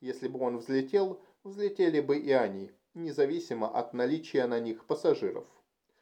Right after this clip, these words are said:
Луис огляделся вокруг. Тила Браун была уже в воздухе.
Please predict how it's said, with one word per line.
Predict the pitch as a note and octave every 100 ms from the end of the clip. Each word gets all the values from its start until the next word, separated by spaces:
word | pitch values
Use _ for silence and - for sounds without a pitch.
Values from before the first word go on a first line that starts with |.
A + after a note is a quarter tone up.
| _ _ -
Луис | A#3 B3 A3+
огляделся | C#3+ C3 A#2+ C#3 D3+ - C#3
вокруг. | C#3+ - F#2+ - _ _ _ _ _ _
Тила | - D#3 D3
Браун | C#3 G3 G3+ G3 F3+
была | B2+ B2 B2+
уже | C3 D3+
в | C#3+
воздухе. | D#3+ F3 - G2+ - G#2